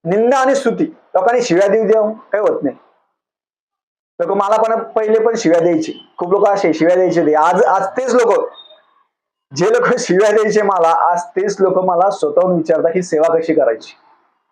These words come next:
हा फॅक्ट असतो. म्हणून घाबरायचं नाही, मनापासून स्वामी चरित्र करायचं. स्वामी चरित्राचे जे चरित्र आहे, बाळप्पा महाराज, चोळप्पा महाराज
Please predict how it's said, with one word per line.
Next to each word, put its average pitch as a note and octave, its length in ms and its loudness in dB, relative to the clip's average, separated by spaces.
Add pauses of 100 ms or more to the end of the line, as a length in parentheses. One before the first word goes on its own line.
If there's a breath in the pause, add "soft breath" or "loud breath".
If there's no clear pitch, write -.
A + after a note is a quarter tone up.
(180)
हा D#3 220 -4
फॅक्ट E3 260 0
असतो. - 220 -8 (1300)
म्हणून G3+ 260 -2 (800)
घाबरायचं A3+ 540 0
नाही, F#3 200 0 (1000)
मनापासून G#3+ 560 0
स्वामी F#3 280 0
चरित्र G3+ 380 0
करायचं. G3 440 0 (360)
स्वामी E3+ 280 -2
चरित्राचे G3+ 500 0
जे G#3+ 200 2
चरित्र G3+ 420 0
आहे, F3 720 0
बाळप्पा F3+ 440 0
महाराज, F3 320 2
चोळप्पा E3+ 280 2
महाराज D3+ 340 0